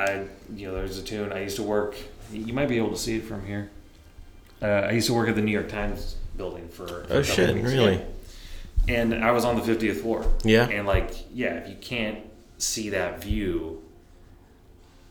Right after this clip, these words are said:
Speaker 1: and not be inspired to do something, if you're
Speaker 2: Mm-hmm.
Speaker 1: artistically, um, there, you're eventually just gonna be inspired by something
Speaker 2: Right.
Speaker 1: in the city.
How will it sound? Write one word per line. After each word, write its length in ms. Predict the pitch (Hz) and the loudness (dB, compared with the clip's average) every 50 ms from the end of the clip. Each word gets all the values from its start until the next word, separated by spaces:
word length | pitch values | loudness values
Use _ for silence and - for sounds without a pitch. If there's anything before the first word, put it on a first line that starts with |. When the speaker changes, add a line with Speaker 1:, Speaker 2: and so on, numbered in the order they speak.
| - - - | -18 -12 -10
Speaker 1:
and 360 | 104 95 92 90 90 90 92 | -8 -6 -6 -6 -4 -4 -2
not 380 | 95 92 92 90 90 87 - 87 | -2 0 0 0 0 -2 -4 -8
be 100 | 90 85 | -10 -10
inspired 440 | 85 85 - 90 85 82 80 78 - | -10 -10 -8 -8 -8 -8 -10 -10 -12
to 60 | - | -14
do 280 | - - - - - | -14 -14 -14 -10 -6
something, 320 | - - - - - 78 78 - - | -6 -4 -4 -6 -10 -12 -14 -14 -12
if 100 | - 104 | -8 -2
you're 120 | 104 104 104 | 0 0 2
Speaker 2:
Mm-hmm. 100 | 98 98 | 2 2
Speaker 1:
artistically, 880 | 92 90 117 104 - - 98 - 101 98 92 90 90 87 85 - - 87 - - - - - - - - - - - | 2 0 0 0 0 -2 -4 -4 -4 -2 -2 -2 -2 -2 -4 -6 -8 -12 -14 -14 -16 -16 -18 -18 -20 -20 -20 -16 -14
um, 400 | 92 85 82 80 80 82 82 78 78 - - - - - - - - | -12 -10 -10 -10 -12 -14 -14 -18 -20 -20 -20 -20 -20 -20 -20 -20 -16
there, 600 | 98 90 104 101 101 95 85 82 80 82 80 - - | -12 -8 -6 -4 -2 -2 -2 -4 -6 -8 -12 -12 -12
you're 240 | 92 95 95 98 95 | -8 -6 -6 -6 -6
eventually 440 | - 95 95 98 101 95 95 92 92 | -6 -8 -6 -6 -4 -4 -4 -4 -4
just 160 | 92 90 - | -4 -4 -4
gonna 140 | 98 90 87 | -6 -6 -8
be 80 | 87 | -8
inspired 420 | 85 82 - - 87 82 85 85 - | -8 -8 -8 -10 -10 -10 -10 -10 -12
by 100 | 82 82 | -12 -10
something 680 | - - - - - 101 95 - - 87 82 - - - - - - | -8 -6 -6 -4 -4 -4 -4 -6 -8 -10 -12 -12 -14 -16 -12 -6 -2
Speaker 2:
Right. 440 | 95 92 95 92 92 92 90 90 | 0 0 0 0 0 -2 0 0
Speaker 1:
in 140 | 90 87 87 | -2 -2 -2
the 80 | 87 87 | -4 -4
city. 380 | - - - - - - - | -6 -6 -6 -8 -10 -12 -14